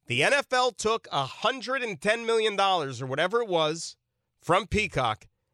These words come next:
and basically allowed, or, or, you know, from N B C, and allowed them to put the game on Peacock. And if you do the math,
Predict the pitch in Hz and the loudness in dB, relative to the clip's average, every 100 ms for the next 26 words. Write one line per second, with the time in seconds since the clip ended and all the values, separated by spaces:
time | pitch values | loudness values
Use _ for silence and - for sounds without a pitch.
0 | _ 170 165 175 208 220 214 190 208 196 | _ -2 0 2 0 0 -6 -2 -2 0
1 | 165 156 170 190 208 202 180 175 165 147 | -2 0 2 2 2 0 -4 -2 -4 -2
2 | 185 156 156 160 214 233 - 214 156 135 | 0 0 0 -2 -2 -2 0 0 0 -4
3 | _ _ 175 165 160 151 180 214 220 156 | _ _ 0 2 2 2 2 2 0 0
4 | 151 143 147 - _ - 156 175 - 151 | 0 -2 -6 -14 _ -6 -2 -2 -2 -2
5 | 165 160 156 131 143 123 101 - _ - | 0 0 -2 -4 -10 -10 -12 -12 _ -20
6 | - 165 175 165 143 285 269 214 208 110 | -2 0 2 0 -2 -4 -2 0 0 -2
7 | - | -10